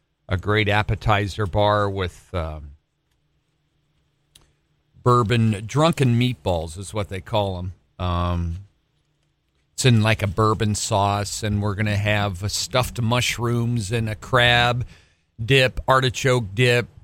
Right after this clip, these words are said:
Uh, uh, we're gonna have, uh, some basil and olive spreads and pita bread. It's all just for hors d'oeuvres while we have drinks before dinner, and then we've got,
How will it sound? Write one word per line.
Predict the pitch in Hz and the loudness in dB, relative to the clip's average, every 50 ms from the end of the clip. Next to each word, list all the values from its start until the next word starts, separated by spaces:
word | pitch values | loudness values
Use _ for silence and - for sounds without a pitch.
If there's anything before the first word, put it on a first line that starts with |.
| - _ - | -18 _ 0
Uh, | 120 120 117 117 117 117 117 117 117 113 107 - - - _ _ - - - - - _ _ - - _ _ - - _ _ _ _ _ _ _ _ _ _ _ _ _ _ _ _ _ _ _ _ _ _ _ - | 2 4 4 4 4 4 2 2 2 0 -2 -6 -8 -16 _ _ -20 -20 -20 -20 -20 _ _ -20 -20 _ _ -20 -20 _ _ _ _ _ _ _ _ _ _ _ _ _ _ _ _ _ _ _ _ _ _ _ -2
uh, | 104 101 101 101 101 101 92 | 0 2 2 2 2 2 2
we're | 104 101 | 0 0
gonna | 113 110 104 | 0 2 2
have, | 110 113 110 110 92 - - - | 2 2 2 2 0 -2 0 2
uh, | 110 107 107 107 | 2 4 2 2
some | - - 123 117 107 | 0 0 0 0 0
basil | 90 120 117 120 120 104 - 117 113 | 2 2 2 2 0 0 -2 -2 -2
and | 110 - | -2 -2
olive | - 107 107 104 113 117 - | -2 -2 -2 0 0 0 0
spreads | - - - - 120 117 113 113 113 110 - - 120 | -2 -4 -2 2 2 4 4 4 2 2 0 0 0
and | 120 113 | 2 2
pita | - - 120 120 101 113 107 | 2 2 2 2 0 0 0
bread. | 85 110 113 110 110 110 110 110 104 | 0 2 2 4 4 2 2 0 -2
It's | 110 117 113 - - | -4 -4 -4 -2 0
all | 120 101 98 104 | 0 0 0 0
just | - - 113 104 - - | -2 -2 -2 -2 -2 -2
for | - 117 110 104 101 | 0 2 2 4 4
hors | 95 95 | 2 0
d'oeuvres | 92 80 127 127 131 110 95 98 - - 107 | 0 0 0 2 2 2 0 -2 -4 -4 0
while | 98 90 90 87 | 2 2 2 2
we | 90 95 92 90 - _ _ - | 0 -2 -4 -6 -8 _ _ -6
have | 113 110 98 87 80 | -2 -2 -2 -2 -2
drinks | 107 110 107 104 - - | -2 -2 -2 -2 -4 -6
before | - 92 - - 107 101 95 | -8 -10 -6 -2 -2 -2 -2
dinner, | 90 87 107 104 92 90 92 95 | -2 -2 -2 -2 -2 -2 -2 -2
and | 92 87 95 | -2 -2 -2
then | 95 98 98 | -2 -2 -2
we've | 95 92 - | -2 -4 -2
got, | - 98 90 85 | -2 0 0 0